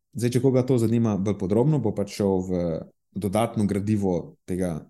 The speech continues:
članka originalnega to prebrati, ampak kakorkoli. V bistvu imamo zdaj algoritem, imamo devet domen,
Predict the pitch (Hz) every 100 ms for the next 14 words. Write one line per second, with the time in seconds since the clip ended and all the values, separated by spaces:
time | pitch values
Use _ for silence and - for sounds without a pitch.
0 | _ - 92 92 92 85 85 85 85 85
1 | 82 85 92 87 85 98 165 - - -
2 | - 107 113 135 131 - 113 85 - -
3 | _ _ _ _ _ _ _ _ _ -
4 | - 117 151 202 202 180 175 - _ 127
5 | 135 156 131 139 123 101 104 - 220 208
6 | 202 - _ 117 113 104 101 101 92 101
7 | 156 160